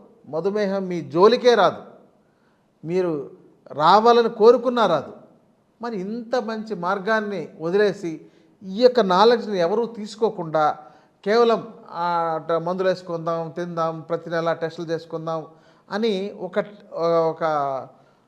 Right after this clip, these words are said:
రకమైన మైండ్సెట్కు అలవాటు పడిపోతున్నారు.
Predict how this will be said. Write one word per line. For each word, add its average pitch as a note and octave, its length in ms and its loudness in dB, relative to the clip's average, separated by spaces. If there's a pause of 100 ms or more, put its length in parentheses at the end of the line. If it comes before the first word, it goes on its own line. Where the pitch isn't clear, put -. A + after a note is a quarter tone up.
(460)
రకమైన A#3 460 -2
మైండ్సెట్కు A3+ 580 -4
అలవాటు F#3+ 320 2
పడిపోతున్నారు. C#3 600 -4